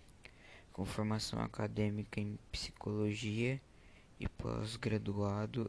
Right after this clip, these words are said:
em artes cinemáticas pela U F R J. Compõe poemas, edita-os em livros e os interpreta no teatro e na música. Ele publicou os livros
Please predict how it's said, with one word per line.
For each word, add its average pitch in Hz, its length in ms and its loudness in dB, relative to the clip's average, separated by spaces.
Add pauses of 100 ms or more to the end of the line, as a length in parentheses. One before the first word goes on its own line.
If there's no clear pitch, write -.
(120)
em 101 240 2
artes 107 380 0
cinemáticas 110 1160 -4 (760)
pela 104 320 4 (320)
U 110 160 2
F 107 360 0
R 107 260 2
J. 104 540 -2 (800)
Compõe 117 460 2
poemas, 127 960 4
edita-os 117 960 2 (400)
em 110 260 2
livros 120 840 2 (320)
e - 60 4
os 113 100 2
interpreta 110 840 4
no 113 140 -2
teatro 110 600 2
e - 20 0
na 127 140 2
música. 107 560 2 (640)
Ele 117 220 4
publicou 120 720 4 (160)
os 107 180 4
livros 98 500 0